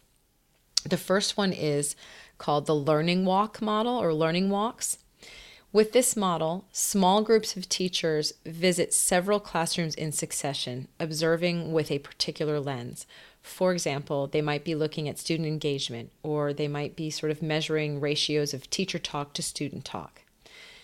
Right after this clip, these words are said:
After each visit, so they walk around together sort of during the course of an hour. After each visit, the group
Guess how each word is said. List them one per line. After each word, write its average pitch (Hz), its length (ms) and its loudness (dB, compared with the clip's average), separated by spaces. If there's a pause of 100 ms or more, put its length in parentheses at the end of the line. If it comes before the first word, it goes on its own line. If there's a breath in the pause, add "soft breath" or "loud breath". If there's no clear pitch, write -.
(420 loud breath)
After 214 400 6
each 202 320 0
visit, 185 400 0
so - 100 -8
they 175 80 4
walk 180 320 2
around 175 300 4
together 151 440 2
sort 151 240 -2
of 143 160 -6
during 147 520 0 (160)
the - 80 -12
course 156 320 -2
of 143 80 -4
an 143 100 -4
hour. 131 460 -6 (760 soft breath)
After 196 480 4
each 190 300 -2
visit, 175 420 2
the 160 80 -2
group 175 420 -4